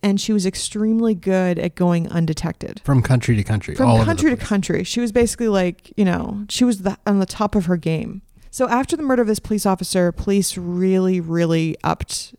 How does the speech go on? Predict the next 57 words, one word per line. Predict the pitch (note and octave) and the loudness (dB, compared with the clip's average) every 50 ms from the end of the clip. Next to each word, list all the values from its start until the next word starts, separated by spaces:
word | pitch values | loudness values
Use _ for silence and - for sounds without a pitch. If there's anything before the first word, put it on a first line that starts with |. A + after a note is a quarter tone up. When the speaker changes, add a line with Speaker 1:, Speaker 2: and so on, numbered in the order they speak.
| _ - | _ -4
Speaker 1:
their | - F3 F3 | -2 0 0
investigations. | E3+ E3+ E3 E3 - - E3+ D#3+ D#3+ E3 - E3+ - F3+ F#3 G#2 G#2+ | 2 2 0 -2 -2 -4 -4 -4 -2 -2 -4 -4 -6 -6 -4 0 2
Speaker 2:
Yeah. | A2 G#2+ G#2+ A#2+ A#2 G2+ - | 4 4 4 2 0 -2 -4
Speaker 1:
And | - A3+ | -2 -2
remember, | B3+ C4 C#4 C#4+ B3+ C#4+ | 0 0 0 0 0 0
a | A#3+ G#3 | -2 0
lot | G#3+ G#3 A3+ C4 | 0 0 0 0
of | C4+ B3 | 0 -4
the | C4 | -4
D | G#3+ A#3 A#3 | -2 0 0
N | A3+ G#3 | 2 2
A | G3 | 0
taken | - G#3+ G3+ F#3+ | 0 -2 -2 0
in | G3 F#3+ | 0 0
the | F#3 F3+ | 2 2
nineties | F3+ F#3 F#3+ G3+ F3+ F3 E3 - | 2 2 2 2 0 0 0 0
wasn't | F#3 F3+ F3 F#3+ F#3+ | 0 0 2 2 0
actually | F#3 - - F3+ F3+ | 0 0 -2 -2 0
analyzed | - F3+ F3+ F3+ F#3 G3 G3+ G#3 F#3 | 0 0 2 2 2 2 2 0 0
until | F#3 F3+ F3+ F3+ | 0 0 0 0
the | E3+ | -2
early | - - E3 E3+ F3 F3 | 0 0 0 0 0 -2
two | - - | -4 -6
thousands. | - E3 D3+ E3 F#3+ G#3 B3 C4+ D#4+ - | -4 -2 -2 -2 -2 0 -2 -2 -2 -4
Speaker 2:
Of | - - | -8 -4
course. | - A#2 A#2+ B2+ A#2+ - - | 0 2 4 4 4 2 0
Speaker 1:
And | G#3+ G3+ | -2 0
so | B3+ A#3 | 0 0
all | G#3+ | 0
of | G#3 | 0
a | G#3+ | 0
sudden | G#3+ A3+ G#3+ | -2 0 0
they're | G3+ | 0
like, | G3 F#3 F#3 - | 0 0 -2 -2
"Holy | - A#3+ A#3 G3 F3+ - - - _ _ _ _ _ _ | -4 -4 -4 -4 -6 -8 -10 -20 _ _ _ _ _ _
fuck." | - - F#3+ - - - - | -10 -10 -10 -10 -12 -18 -14
Speaker 2:
She's | - - - A#2 - - - | -10 -6 -6 -4 -6 -4 0
everywhere. | - B2 B2 G#2+ G#2 G2 G2+ F#2 D#2+ D#2 - | 2 2 2 2 2 -2 -2 -4 -6 -6 -2
Speaker 1:
She's | - C4+ C4+ G#3 - - | 2 2 2 0 0 0
everywhere. | B3+ C#4+ C#4 A#3 A3+ A3 G#3 G3+ G3 F#3 F3 E3+ E3+ | 0 0 0 -2 -2 -2 0 2 2 2 0 -2 -2
They | F3 G3 G#3 B3 | -2 0 0 0
have, | B3+ C4 A#3+ | 0 0 0
like, | B3+ - | 0 0
a | G#3+ | 0
map | G3+ G3+ G#3 G#3+ A3+ A3 G#3 - - | 0 2 2 2 0 0 -2 -2 -2
with | G3 F#3 | -2 0
all | F#3+ F#3+ | 0 0
these | F#3 G3 F#3 E3+ | 0 0 -2 -2
red | E3 F#3 F#3+ G3+ F#3+ | 0 0 0 0 0
strings | - - - A#3 A3+ A3 G#3 | -2 -4 -2 0 0 0 0
across | G3+ G3+ - G#3 F3 E3+ - | 0 -2 -4 -2 0 0 0
the | - E3+ | 0 2
board | F3 F3 E3 E3 E3+ | 2 2 2 2 0
and | F3 F3 | 0 0
they're | F#3 | 0
like, | G3 G#3 D#4 | 2 2 2
"Ah, | D#4 | 0